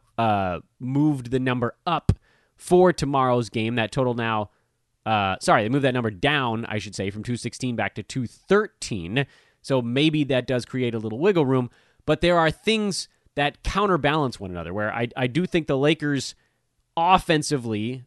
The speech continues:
figure out a way to get back closer to what they feel most comfortable doing. But defensively, I also think the Lakers do a better job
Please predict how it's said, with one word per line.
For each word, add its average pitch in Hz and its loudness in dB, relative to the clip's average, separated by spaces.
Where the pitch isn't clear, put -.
figure 143 0
out 131 0
a 123 -2
way 127 0
to 123 0
get 120 -6
back 139 -2
closer 170 0
to 139 -4
what 127 0
they 120 0
feel 123 -4
most 113 -6
comfortable 127 -2
doing. 95 -4
But 110 -2
defensively, 110 -2
I 147 2
also 151 2
think 139 -2
the 127 0
Lakers 131 2
do 127 -2
a 117 -2
better 117 -2
job 107 -4